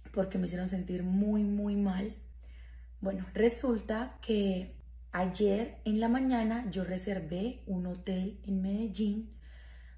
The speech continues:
para quedarme tres noches, que es la estadía que iba a tener acá en Medellín.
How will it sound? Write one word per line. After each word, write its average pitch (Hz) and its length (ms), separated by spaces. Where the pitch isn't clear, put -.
para 214 260
quedarme 180 420
tres 190 300
noches, 208 560
que - 120
es 175 40
la 175 80
estadía 175 520
que - 120
iba 170 100
a 170 60
tener 170 220
acá 165 180
en 180 120
Medellín. 220 580